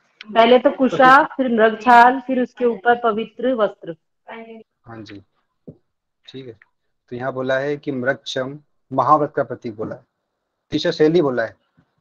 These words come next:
Speaker 2: शैली बोला है लोका-, लोकोत्तर परम ज्ञान का प्रतीक है। मतलब एक तरीके से जो आम जनमानस है, जो ज्ञान होता है, उनका प्रतीक बताया गया यहाँ पे शैली, ठीक है। इसको आप अपरा विद्या से ले सकते हैं,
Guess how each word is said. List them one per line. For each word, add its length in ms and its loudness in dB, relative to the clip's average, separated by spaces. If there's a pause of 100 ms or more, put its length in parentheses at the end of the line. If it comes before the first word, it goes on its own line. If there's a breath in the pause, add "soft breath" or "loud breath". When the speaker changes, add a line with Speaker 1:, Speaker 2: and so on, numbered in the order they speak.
(140)
Speaker 2:
शैली 340 0
बोला 200 0
है 80 0
लोका-, 420 0 (120)
लोकोत्तर 580 -4
परम 380 -4
ज्ञान 200 -4
का 80 -4
प्रतीक 420 -12
है। 200 -20 (380)
मतलब 220 -8
एक 120 -8
तरीके 220 -6
से 120 -14
जो 100 -8
आम 320 0
जनमानस 560 -2
है, 220 -8 (400)
जो 200 -10
ज्ञान 180 -2
होता 200 -6
है, 60 -2
उनका 220 -4
प्रतीक 320 -8
बताया 240 -4
गया 160 -6
यहाँ 140 -4
पे 160 -10 (100)
शैली, 400 -8 (460)
ठीक 100 -10
है। 80 -4
इसको 200 -6
आप 140 2
अपरा 220 0
विद्या 200 -2
से 100 -6
ले 100 -6
सकते 280 -20
हैं, 60 -20